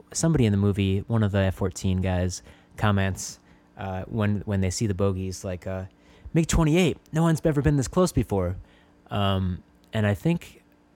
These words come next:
that that could be, uh, what, what, what airplane they're trying to portray here is a mig twenty-nine,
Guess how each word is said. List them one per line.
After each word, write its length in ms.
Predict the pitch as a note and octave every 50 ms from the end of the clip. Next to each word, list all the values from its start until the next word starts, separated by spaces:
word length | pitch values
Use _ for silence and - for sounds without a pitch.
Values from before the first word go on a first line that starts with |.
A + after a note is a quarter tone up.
| _ _ _ _ _ _ _ _ _ _ _ _ _ _ _ - B2+
that 200 | A#2 B2+ B2 -
that 180 | B2+ A2 -
could 240 | - - F3 D#3 A#2+
be, 300 | A#2 A2+ A2 A2 G#2+ G2+
uh, 240 | G2 F#2+ F#2+ F#2 F2+
what, 200 | A2+ A#2+ B2 - _ - -
what, 180 | - B2+ B2 A2+ C3 - _ _ _
what 160 | - A2+ A2+
airplane 260 | A#2+ B2 - - A#2+ G#2+
they're 100 | G#2+ G#2
trying 340 | - - B2+ A#2+ A#2+ A2+
to 240 | G2 - - A2 G2+
portray 420 | - - G#2 G2 - - A#2+ A2+ G#2+
here 160 | G#2 G#2 G2
is 100 | F#2 -
a 40 | F#2+
mig 160 | F#2+ F#2+ -
twenty-nine, 600 | - - F2+ F2 F#2 G2+ G#2+ G2 F2 F2 F2+ F#2